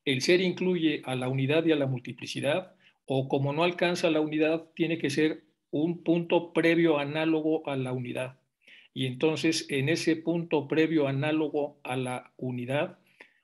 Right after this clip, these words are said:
o a la divinidad, de ahí hacia abajo se convierte en la multiplicidad, en cuyo caso esta multiplicidad sería a partir de esos análogos, y al final la, el resultado al que se llega es que, ¿qué son las, los entes de los que estamos hablando? Los entes metafísicos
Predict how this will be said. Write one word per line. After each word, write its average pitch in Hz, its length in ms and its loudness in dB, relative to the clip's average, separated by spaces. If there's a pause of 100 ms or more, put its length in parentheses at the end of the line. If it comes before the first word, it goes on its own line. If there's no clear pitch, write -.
o 135 120 -2
a 127 40 -2
la 123 140 -4
divinidad, 135 760 0 (180)
de 120 160 -2
ahí 143 160 4
hacia 160 260 4
abajo 151 280 0
se 139 140 -4
convierte 143 440 -2
en 143 100 -4
la 139 100 -2
multiplicidad, 139 760 -2
en 156 80 -6
cuyo 131 300 -6
caso 147 240 0
esta 147 180 -2
multiplicidad 139 680 -4
sería 139 360 0
a 135 180 -10
partir - 340 -6
de 143 80 0
esos 139 200 -6
análogos, 135 600 -4 (480)
y 139 120 -2
al 135 140 2
final 156 580 0
la, 139 380 0
el 135 160 -2
resultado 139 640 0
al 139 100 -2
que 135 100 -8
se 131 140 -6
llega 143 420 0 (460)
es 151 240 0
que, 143 400 0
¿qué 165 180 6
son 170 220 2
las, 156 240 -2
los 135 280 -2
entes 160 280 2
de 143 60 0
los 131 120 0
que - 60 -14
estamos 139 260 -4
hablando? 143 320 0
Los 135 140 -2
entes 147 240 -4
metafísicos 139 680 -8